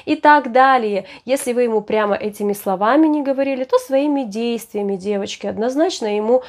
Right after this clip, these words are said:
давали понять и знать. И понимаете как?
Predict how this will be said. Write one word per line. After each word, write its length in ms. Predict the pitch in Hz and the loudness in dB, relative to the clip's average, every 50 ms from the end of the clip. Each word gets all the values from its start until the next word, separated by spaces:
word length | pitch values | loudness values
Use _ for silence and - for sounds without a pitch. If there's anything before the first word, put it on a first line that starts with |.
| - - - - | -10 -20 -18 -10
давали 560 | - 196 220 226 220 220 247 262 269 262 254 226 | -4 0 0 0 2 2 2 2 2 2 0 0
понять 580 | - - 214 214 220 226 247 240 208 196 196 - | 0 -2 -2 0 0 0 0 -2 -2 -4 -6 -8
и 140 | - 233 | -8 -6
знать. 420 | 240 240 233 226 208 - - - - - - - _ | -6 -4 -2 -2 -2 -4 -6 -10 -14 -20 -20 -20 _
И 40 | 214 | -4
понимаете 680 | - - 294 330 381 370 403 440 466 466 440 - - 302 | 0 4 4 6 6 6 4 2 2 0 -2 -2 -6 -6
как? 420 | 311 - 247 214 190 196 - - | -2 0 2 2 2 0 -2 -10